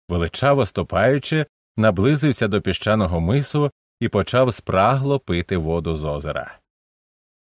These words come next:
Якусь мить Непосида вагався, потім швидко приставив карабін до плеча, прицілився і вистрілив.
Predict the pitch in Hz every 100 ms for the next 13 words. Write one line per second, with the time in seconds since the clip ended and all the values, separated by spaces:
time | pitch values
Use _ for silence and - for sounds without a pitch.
0 | _ _ _ _ _ _ 80 90 85 -
1 | 123 - - 85 - 90 95 107 90 69
2 | - - - _ _ _ _ 117 98 107
3 | - 98 127 - 98 87 - 98 98 82
4 | - 82 90 85 78 82 76 - 101 135
5 | _ _ _ _ - 120 95 - 104 127
6 | 127 - 147 135 135 131 - 73 76 71